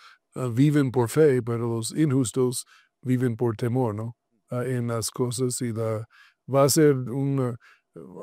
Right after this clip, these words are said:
un tiempo difícil del mundo, la, mucha preocupación, mucho, ah, a-, an-, afán, muchos gritos, mucho "¿qué hacemos?" y, ah, desesper-, desesperación. Ahí la, va, va a ser difícil en el mundo generalmente.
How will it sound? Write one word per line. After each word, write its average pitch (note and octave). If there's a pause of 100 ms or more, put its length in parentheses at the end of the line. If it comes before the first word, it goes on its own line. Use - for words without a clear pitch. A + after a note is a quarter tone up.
(140)
un D#3
tiempo E3+
difícil D#3+
del C#3+
mundo, D#3
la, A#2+ (220)
mucha D3+ (320)
preocupación, D#3
mucho, C#3+ (320)
ah, A#2+
a-, C3
an-, B2+ (100)
afán, D#3
muchos C3+
gritos, D3+
mucho C#3 (280)
"¿qué D3
hacemos?" E3+
y, B2+
ah, A#2+
desesper-, C3+
desesperación. C#3+ (380)
Ahí C#3+
la, C3
va, B2+
va D3+
a F3
ser F#3 (260)
difícil F3
en C#3+
el D3
mundo D3
generalmente. C3+